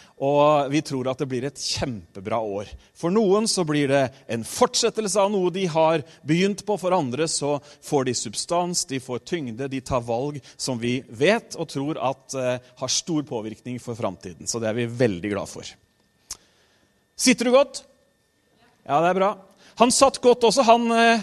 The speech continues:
Jacobsen på tredje rad i en kirke ikke så langt herfra. Presten gikk på talerstolen,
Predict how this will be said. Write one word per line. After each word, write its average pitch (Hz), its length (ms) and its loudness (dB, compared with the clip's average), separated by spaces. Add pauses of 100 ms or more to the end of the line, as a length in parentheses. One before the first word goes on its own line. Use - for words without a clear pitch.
(140)
Jacobsen 208 520 4
på 233 140 -2
tredje 226 300 4
rad 240 260 4 (400)
i 185 80 6
en 202 160 2
kirke 180 360 0
ikke 147 120 -4
så 175 120 -2
langt 175 200 0
herfra. 190 300 2 (840)
Presten 214 320 8
gikk 220 160 6
på 214 80 10
talerstolen, 208 640 10